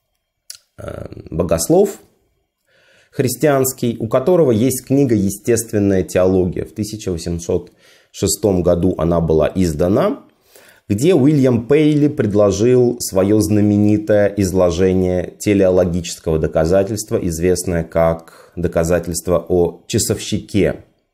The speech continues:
Уильям Пейли пишет: «Пересекая луг, я, предположим, ударился ногой о камень. И если бы меня спросили, как этот камень оказался там,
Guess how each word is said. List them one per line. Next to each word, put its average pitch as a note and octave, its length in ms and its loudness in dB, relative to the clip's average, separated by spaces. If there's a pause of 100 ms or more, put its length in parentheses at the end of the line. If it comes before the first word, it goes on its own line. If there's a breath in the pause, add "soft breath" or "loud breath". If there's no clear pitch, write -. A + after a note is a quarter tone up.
(600 loud breath)
Уильям E3 400 2
Пейли C#3 360 2
пишет: - 640 -2 (880 loud breath)
«Пересекая D3+ 680 2
луг, D3 500 2
я, B2 280 2
предположим, A2+ 1040 0
ударился G2 640 2
ногой F2+ 420 0
о F2+ 160 -2
камень. E2+ 640 0 (480 loud breath)
И G2+ 80 -2
если D#3+ 300 2
бы D3 120 2
меня D3 200 4
спросили, C3 600 0
как C#3 340 -2
этот B2 260 -2
камень B2 440 0
оказался G2 640 2
там, D3 580 0